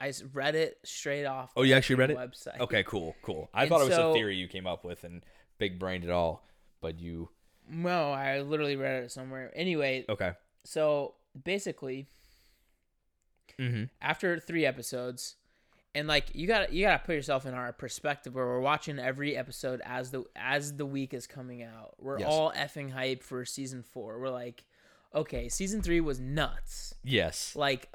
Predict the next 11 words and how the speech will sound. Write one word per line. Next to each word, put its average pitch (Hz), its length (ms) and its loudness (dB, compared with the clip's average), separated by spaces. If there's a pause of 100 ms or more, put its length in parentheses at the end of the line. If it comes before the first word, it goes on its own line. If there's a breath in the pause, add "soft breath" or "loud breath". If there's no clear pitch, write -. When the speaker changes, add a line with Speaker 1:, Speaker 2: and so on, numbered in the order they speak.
Speaker 1:
Banana 151 680 -2
Land 147 500 -2
nuts. - 480 -12
Speaker 2:
<laughs> - 360 2
Buku 135 1080 2
bonkers. 120 760 0
Speaker 1:
And 156 180 -4
then, 147 420 -2 (200)
you 151 140 -4
know, 131 180 -2
we, 135 260 -4